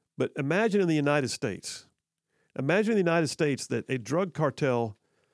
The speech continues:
was able to control all of Alabama. It had access to a port.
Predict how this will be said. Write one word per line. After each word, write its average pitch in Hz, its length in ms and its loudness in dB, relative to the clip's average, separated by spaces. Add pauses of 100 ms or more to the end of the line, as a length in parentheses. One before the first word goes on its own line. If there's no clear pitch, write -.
(200)
was 131 140 -2
able 160 200 0
to 156 100 -4
control 151 540 0
all 156 220 2
of 135 80 0
Alabama. 120 520 0 (1120)
It 135 100 0
had 147 200 2
access 143 360 0
to 143 140 -2
a 120 40 -2
port. 180 380 -2